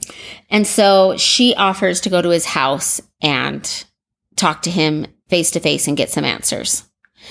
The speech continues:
'Cause she figures, "Why not? Like, I've got nothing to lose. I'll do it." And she goes there and she confronts him. He's not very nice. And she just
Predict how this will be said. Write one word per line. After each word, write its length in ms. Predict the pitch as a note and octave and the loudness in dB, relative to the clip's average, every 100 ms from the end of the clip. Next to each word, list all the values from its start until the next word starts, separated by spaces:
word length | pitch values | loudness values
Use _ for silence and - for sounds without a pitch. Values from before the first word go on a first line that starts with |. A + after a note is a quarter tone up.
| - - | -18 -8
'Cause 100 | - | -2
she 120 | - F3 | 0 0
figures, 380 | E3+ D#3+ D3+ D3+ | -2 -2 -4 0
"Why 180 | D#3 D3+ | 2 2
not? 440 | A2+ - - - - | 0 -2 -8 -8 -6
Like, 180 | D#3 D3 | -4 0
I've 120 | D#3 | 0
got 160 | D3+ C#3+ | 0 0
nothing 340 | D#3+ D#3+ D#3+ D#3 | -2 -2 -2 0
to 120 | E3 | 0
lose. 520 | D#3 D3+ D3 - - _ _ _ _ _ _ | 2 2 2 -2 -4 _ _ _ _ _ _
I'll 140 | - D#3+ | 0 0
do 180 | A#2 G#2+ | 2 0
it." 140 | - _ _ - - - - - - | -2 _ _ -20 -20 -20 -20 -14 -2
And 260 | F#3 F3 | 0 0
she 100 | E3+ | 0
goes 340 | G3 A#3+ A#3 A3+ | 2 4 4 4
there 500 | G#3+ G#3+ G#3+ - - | 4 6 4 0 -2
and 460 | F3 E3+ D#3 - - | -2 -2 -4 -8 -10
she 200 | - G#3 | -4 -2
confronts 500 | G3+ E3+ - G#3 - | -2 -6 -2 0 0
him. 220 | G#3 F#3+ | -2 -2
He's 300 | G3 - A#3 | -2 0 2
not 180 | A3+ G3 | 2 0
very 240 | G#3 F#3+ | 2 2
nice. 380 | F#3 D3 E3+ G#3+ | 2 0 0 -2
And 180 | - G3+ | -4 -4
she 160 | - C#4+ | -2 0
just 360 | C4+ C4+ - | 0 0 -6